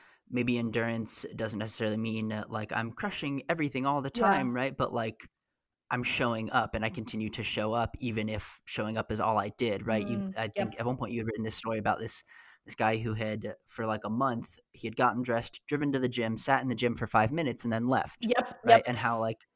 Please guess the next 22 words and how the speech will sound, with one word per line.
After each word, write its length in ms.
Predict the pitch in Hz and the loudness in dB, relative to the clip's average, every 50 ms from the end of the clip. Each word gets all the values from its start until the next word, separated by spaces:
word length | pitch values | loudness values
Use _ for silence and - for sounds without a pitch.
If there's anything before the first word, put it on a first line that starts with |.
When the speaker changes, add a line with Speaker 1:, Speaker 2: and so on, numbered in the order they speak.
| _ _ _ _ _ _ _ _ _ - - | _ _ _ _ _ _ _ _ _ -12 -4
Speaker 1:
for 100 | - 131 | -2 0
some 160 | 123 - 185 | 2 2 2
of 80 | 175 135 | 4 4
us, 160 | 127 127 - | 2 0 0
we 60 | 127 120 | -2 -2
would 120 | 117 117 | -2 0
say, 260 | - - 110 107 104 | 0 0 0 -2 0
"Oh, 120 | - 151 139 | 0 0 0
well, 120 | 117 120 120 | 0 -2 -2
he 120 | 123 123 | -2 -2
didn't 160 | 120 117 113 | -2 -2 -4
really 240 | 113 110 110 107 110 - _ - | -4 -6 -6 -8 -10 -12 _ -4
do 140 | 165 180 170 | -2 0 0
anything," 400 | 139 123 - 110 110 113 107 - | 0 -2 -2 -4 -6 -6 -4 -4
but, 120 | - 113 | -4 -2
like, 220 | 110 113 110 - - _ _ _ | -2 -2 -4 -6 -12 _ _ _
he 220 | - - 127 110 - _ _ _ _ - | -10 -8 -8 -8 -8 _ _ _ _ 0
did. 220 | 170 202 180 - - | 2 4 4 2 2
I 40 | 127 | 2
mean, 140 | 127 117 | 2 4
that's, 240 | 117 120 117 - - 131 | 6 6 4 4 2 0
like, 220 | 117 - - - | 0 -2 -4 -10